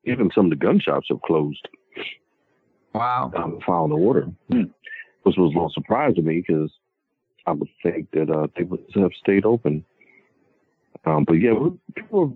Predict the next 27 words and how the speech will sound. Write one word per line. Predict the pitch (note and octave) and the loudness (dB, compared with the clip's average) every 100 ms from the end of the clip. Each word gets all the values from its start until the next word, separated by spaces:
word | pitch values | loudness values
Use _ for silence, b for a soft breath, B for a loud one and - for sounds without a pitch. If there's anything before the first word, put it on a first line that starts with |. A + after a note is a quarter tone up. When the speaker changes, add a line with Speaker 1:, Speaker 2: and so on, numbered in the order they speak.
| - | 0
Speaker 1:
very, | A#2+ C3+ C#3 | 2 4 4
um, | A#2+ A2 G#2 G#2 _ _ _ _ _ _ _ _ _ _ _ _ - | 2 2 0 -2 _ _ _ _ _ _ _ _ _ _ _ _ 2
you | |
know, | G#3 G#3+ | 4 4
there's | - G4 | 2 2
a | F4 | 2
mixture | C4+ C4 F3+ | 2 0 -2
of | D#3 | -2
feelings | F#3+ G#3+ G2 | -4 -4 -2
though, | E2+ | -4
'cause | F#2+ | 0
I've | C#3+ B3+ | -2 -2
talked | A#3 A3+ | -4 -2
to | F#3+ | -2
a | C3+ | 0
number | A2+ G3 A2+ | 0 0 -2
of | |
people, | - F#3+ - D#2 - _ _ | 0 0 0 -4 -6 _ _
um, | F2 F2 E2 E2 E2+ - | -6 -2 -2 -4 -8 -4
even | F2+ G#2+ G#2+ G2+ G#2 _ b b b _ _ _ _ _ _ _ _ _ _ | 0 2 4 4 2 _ b b b _ _ _ _ _ _ _ _ _ _
in | G#2+ - | 0 4
some | G2+ | 4
of | |
the | F#2+ | 6
grocery | G2 G2 - | 4 2 0
stores, | - G2+ F#2+ - | 0 2 2 0
Costco. | G#2+ G2+ - G2+ G2+ G2+ | -2 -2 -4 -4 -2 -2